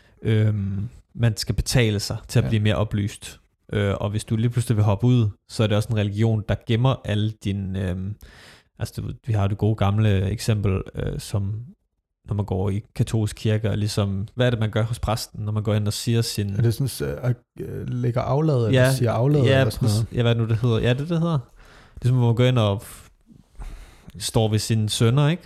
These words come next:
Speaker 1: Og sådan noget. Hvad er det nu, det hedder?
Speaker 2: Der
Speaker 1: Der er
Speaker 2: står, aflad er et begreb i den romersk-katolske kirke, der betyder eftergivelse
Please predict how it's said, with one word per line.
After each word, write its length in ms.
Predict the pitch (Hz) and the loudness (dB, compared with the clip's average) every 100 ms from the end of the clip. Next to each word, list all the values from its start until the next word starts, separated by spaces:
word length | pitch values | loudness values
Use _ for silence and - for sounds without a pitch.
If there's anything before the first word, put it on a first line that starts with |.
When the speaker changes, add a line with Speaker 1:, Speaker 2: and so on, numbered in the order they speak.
| 131 | -10
Speaker 1:
Og 60 | |
sådan 120 | 120 | -4
noget. 120 | 110 123 | -4 -2
Hvad 100 | 107 | -4
er 20 | |
det 80 | 110 | -4
nu, 40 | - | -6
det 100 | 113 | -6
hedder? 120 | 110 | -4
Speaker 2:
Der 80 | 127 | -2
Speaker 1:
Der 60 | 101 | -2
er 40 | |
Speaker 2:
står, 120 | - | -2
aflad 360 | - 147 165 160 | 0 0 2 2
er 80 | 123 | 0
et 80 | 113 | -2
begreb 480 | 110 - 135 135 | -6 -2 -2 -2
i 60 | 123 | -2
den 140 | 120 | -4
romersk-katolske 800 | 113 143 143 117 113 131 123 - | -2 0 0 -2 -4 -2 -2 -4
kirke, 260 | - 131 127 | -4 -2 0
der 100 | 123 | -2
betyder 400 | 127 - 127 117 131 | -6 -6 -4 -2 -2
eftergivelse 840 | 127 - 127 117 110 117 - 117 | -6 -6 -8 -4 -4 -4 -6 -6